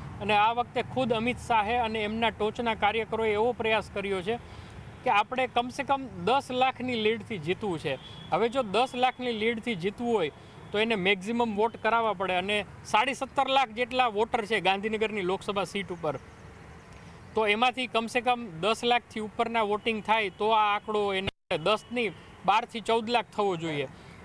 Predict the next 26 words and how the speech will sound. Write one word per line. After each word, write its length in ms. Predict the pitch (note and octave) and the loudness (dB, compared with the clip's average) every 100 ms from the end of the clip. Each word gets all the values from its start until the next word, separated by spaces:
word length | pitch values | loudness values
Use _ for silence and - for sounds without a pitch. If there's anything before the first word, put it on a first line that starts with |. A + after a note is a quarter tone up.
| - | -2
તો 100 | G3+ | 2
ગાંધીનગરના 800 | F#3+ G3 G3+ A#3+ B3+ B3+ B3+ B3+ | 4 2 2 0 2 0 0 2
લોકોનો 400 | A#3 A#3 B3+ B3+ - - - - | 2 0 0 0 -2 -14 -2 2
ખાસો 280 | A#3 - | 2 2
ઉત્સાહ 360 | B3 A3 - A3 | -2 0 0 0
છે. 100 | G3+ | 4
આપણે 300 | G3 F#3+ A3+ | 2 2 -2
તો 100 | A3 | 0
અમદાવાદમાં 560 | G3+ A3+ B3+ B3 A#3 G#3+ | 2 2 2 2 -2 -2
ફર્યા, 300 | G#3 G#3+ G3 | 0 0 0
પરંતુ 520 | G3+ G#3+ G#3 A3+ G#3 - - - - - | -2 -4 -2 -2 -2 -6 -20 -20 -8 0
આ 240 | A3 A#3 | 2 4
આપણે 260 | A3+ B3 A3+ | 2 0 0
કલોલ 500 | - A3+ A#3+ B3 A3 | 0 2 2 2 0
છે 340 | B3 B3 A#3+ | 2 2 2
કે 400 | G#3 A3+ A3+ A3+ | 2 4 4 0
ત્યાં 260 | - A#3 B3+ | 2 2 2
સુધીની 420 | B3 A3+ B3 A#3+ | 0 -4 0 2
આ 140 | A#3 | 2
એની 140 | A#3 G#3 | 0 -2
સીટ 260 | - G#3+ | -2 -4
છે 140 | - G#3 | 0 2
આખી, 300 | F#3+ - F#3+ | 2 0 -4
કડી, 320 | G3+ G#3+ A3 | 0 0 -2
કલોલ, 460 | G#3+ G#3+ A3 A3+ G#3 - - - E3+ | -2 0 0 0 -4 -16 -20 -16 -2
ગાંધીનગર 680 | E3 F#3+ G#3 A3 G#3+ A3 | 0 0 -2 -2 0 0